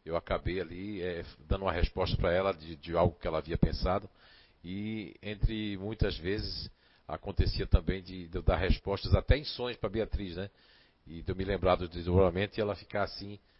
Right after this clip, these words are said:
também. Então, eu queria que ela comentasse isso ali, que é interessante.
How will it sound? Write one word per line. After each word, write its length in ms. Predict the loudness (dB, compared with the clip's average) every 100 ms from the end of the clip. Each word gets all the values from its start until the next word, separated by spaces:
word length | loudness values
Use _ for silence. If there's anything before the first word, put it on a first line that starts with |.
| _ -12
também. 440 | -8 -6 -6 -2
Então, 260 | 2 2 0
eu 80 |
queria 160 | -6 -6
que 60 | -6
ela 100 | -6
comentasse 520 | -2 2 4 4 0
isso 180 | -6 -6
ali, 140 | -6
que 100 | -8
é 40 |
interessante. 580 | -4 0 0 -2 -8 -10